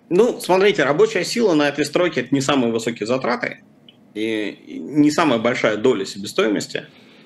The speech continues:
И, наверное, найдут достаточное количество рабочих, чтобы это построить.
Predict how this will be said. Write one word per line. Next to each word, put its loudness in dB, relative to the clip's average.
И, 2
наверное, 2
найдут 2
достаточное 0
количество 0
рабочих, 0
чтобы 2
это -2
построить. 0